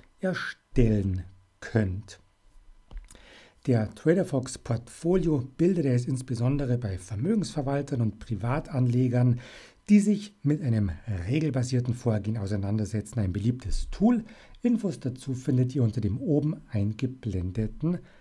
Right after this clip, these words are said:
Link. Ja, und wie ihr eure eigenen Portfolios, eure eigenen Strategien erstellt, das zeige ich euch jetzt.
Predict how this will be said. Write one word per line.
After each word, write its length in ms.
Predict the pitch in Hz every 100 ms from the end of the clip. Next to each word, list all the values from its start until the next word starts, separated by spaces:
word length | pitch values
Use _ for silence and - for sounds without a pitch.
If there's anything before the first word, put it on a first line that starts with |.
| - - _ _
Link. 720 | 190 180 151 117 87 - - _ _ _ - - - - -
Ja, 140 | - 180
und 160 | 123
wie 100 | 143
ihr 180 | 160 151
eure 380 | 156 110 110 - -
eigenen 720 | 131 165 165 160 151 151 151 - _
Portfolios, 880 | - 113 - - 135 156 147 143 143
eure 240 | 131 113
eigenen 360 | 110 127 139 120
Strategien 920 | - - - 107 117 120 127 107 127
erstellt, 720 | 127 101 80 - - 127 135
das 180 | 117 -
zeige 380 | - 117 117 113
ich 180 | 104 -
euch 320 | 101 85 - - - - -
jetzt. 540 | 127 185 214 - -